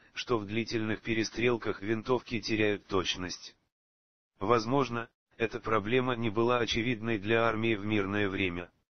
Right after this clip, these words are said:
Но все же трудно понять, почему дефект не был замечен раньше, отмечает National Interest.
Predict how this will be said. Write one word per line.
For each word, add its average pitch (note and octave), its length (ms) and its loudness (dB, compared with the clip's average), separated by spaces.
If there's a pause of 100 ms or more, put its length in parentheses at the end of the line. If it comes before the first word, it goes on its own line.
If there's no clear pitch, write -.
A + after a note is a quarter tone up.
(640)
Но A#2+ 160 2
все C3+ 240 0
же A#2+ 160 -2
трудно G#2+ 400 -2
понять, A#2 480 0 (320)
почему A2+ 400 -2
дефект A2 520 -2
не A2+ 120 -2
был A2+ 220 4
замечен A2+ 520 0
раньше, A2+ 460 0 (300)
отмечает A2+ 680 0
National G#2 440 0
Interest. G2 640 -2